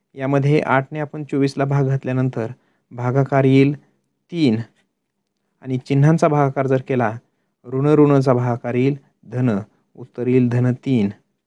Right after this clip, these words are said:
पुढे पहा, अठराला नऊने भाग घातल्यानंतर भागाकार येईल दोन. आणि चिन्हांचा भागाकार केल्यानंतर ऋण आणि धनाचा भागाकार येईल ऋण.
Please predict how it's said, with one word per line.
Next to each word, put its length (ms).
पुढे 140
पहा, 360
अठराला 520
नऊने 320
भाग 220
घातल्यानंतर 720
भागाकार 500
येईल 280
दोन. 460
आणि 160
चिन्हांचा 500
भागाकार 380
केल्यानंतर 640
ऋण 220
आणि 240
धनाचा 380
भागाकार 460
येईल 240
ऋण. 300